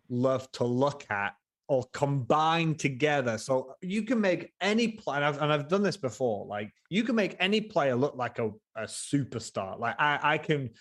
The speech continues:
I've ju-, I can make Matt Ritchie look like, uh, you know, "Oh, he's third for creativity behind Mo Salah." Uh, and it sounds really good, right? Like Gross or Pascal Gross, uh,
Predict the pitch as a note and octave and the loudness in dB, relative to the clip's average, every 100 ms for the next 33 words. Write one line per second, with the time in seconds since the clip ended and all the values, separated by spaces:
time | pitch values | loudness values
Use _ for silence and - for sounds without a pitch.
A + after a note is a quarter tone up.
0 | - D3+ D3 C#3+ D3 D3+ D3 C#3 D3 C#3 | 0 0 2 0 0 0 -2 0 0 -2
1 | B2+ C3+ - C3+ B2 A#2+ - _ _ C3 | 0 -4 -2 -2 -2 -4 -12 _ _ -2
2 | C3+ - - B2+ C3 B2 A2 B2 A2+ A2 | -2 -2 -16 -6 -2 -2 0 0 0 -2
3 | A2 _ A#2+ G#2 - A#2 A#2 B2+ G#2+ D#3+ | -6 _ -12 -10 -14 -8 -4 -2 0 0
4 | D#3+ - - F#3 F3 D#3+ F3+ F3 E3 F3 | 0 -4 -2 -2 -2 -4 0 0 0 -2
5 | E3+ D#3+ D3 D3 D#3 D#3 D#3 D#3 - E3 | -2 -2 -2 -2 0 0 0 0 -4 -4
6 | E3 D3+ C3+ - _ _ _ B2+ C3 B2+ | -6 -6 -10 -12 _ _ _ 0 2 2
7 | B2+ D3 C3+ E3 C#3+ C3+ C#3 C3 B2 C#3 | 0 -2 -2 0 0 0 0 0 2 0
8 | A#2 G#2 G#2 B2 - _ _ _ _ _ | 0 -4 -4 -4 -4 _ _ _ _ _
9 | _ - C3 C3+ B2+ C#3+ D3+ C#3+ - - | _ -4 0 0 0 2 2 2 -4 -12
10 | - _ - A#2+ A#2 - C3+ D3 C3 A#2+ | -16 _ -6 -4 -2 -2 0 2 2 2
11 | C3+ C3 - - - _ - _ B2 A#2+ | 2 0 -6 -16 -18 _ -20 _ 0 2
12 | A#2 A2+ A2 | 2 2 0